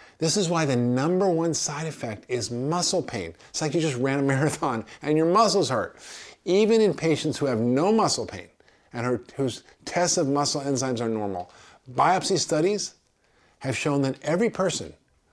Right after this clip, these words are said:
who takes statins gets muscle damage.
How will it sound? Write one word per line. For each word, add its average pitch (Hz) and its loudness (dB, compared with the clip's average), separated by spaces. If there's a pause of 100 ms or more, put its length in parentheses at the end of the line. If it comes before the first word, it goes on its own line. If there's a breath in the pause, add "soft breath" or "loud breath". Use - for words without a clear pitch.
(220 soft breath)
who 131 -2
takes 147 -4
statins 104 -4 (580 soft breath)
gets 123 0 (160)
muscle 107 -4 (120)
damage. 90 -6